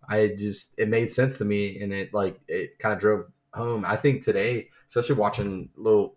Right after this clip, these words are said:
little kids run around and play football, I get the, the, um, teaching them how to tackle properly, but a lot of them, man, it's like,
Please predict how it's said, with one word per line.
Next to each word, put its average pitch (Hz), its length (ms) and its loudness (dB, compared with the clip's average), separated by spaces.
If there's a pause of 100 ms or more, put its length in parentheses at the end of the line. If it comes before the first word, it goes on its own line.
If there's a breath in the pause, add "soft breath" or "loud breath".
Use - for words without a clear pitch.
little 110 180 4
kids 107 300 0
run 104 160 0
around 101 360 0
and 87 120 -10 (120)
play 107 200 2
football, 135 560 2 (1200 loud breath)
I 107 140 6
get 107 460 0
the, 95 480 -2 (340)
the, 90 360 -6
um, 82 320 -6 (140)
teaching 120 400 -6
them 104 220 -4
how 98 280 -4
to - 240 -4 (140)
tackle 98 320 0
properly, 165 640 0 (360 loud breath)
but 98 140 0
a 90 60 2
lot 107 320 6
of 107 80 4
them, 92 140 -2
man, 92 280 -4
it's 107 240 0
like, 92 320 4